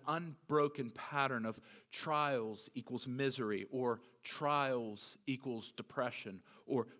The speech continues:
trials equals sadness. God has blessed each of us with a mind capable of reason and choice. And we can choose an attitude of joy.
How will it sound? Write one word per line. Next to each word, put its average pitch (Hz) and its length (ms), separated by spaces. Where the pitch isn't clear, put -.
trials 135 840
equals 127 360
sadness. 120 760
God 202 300
has 175 300
blessed 135 500
each 214 300
of 143 120
us 131 260
with 127 140
a 135 60
mind 147 400
capable 147 680
of 110 300
reason 165 640
and 120 240
choice. - 720
And 170 440
we 190 100
can 170 240
choose 180 920
an 139 100
attitude 156 560
of 127 180
joy. 127 460